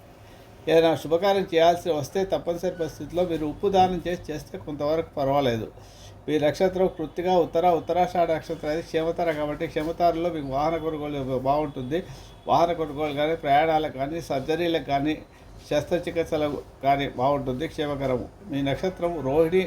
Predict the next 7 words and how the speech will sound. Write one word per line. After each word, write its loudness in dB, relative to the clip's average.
హస్త, 2
శ్రవణం -2
అయిందనుకోండి, -4
విపత్తార 2
కాబట్టి -4
మంచిది -4
కాదు. 4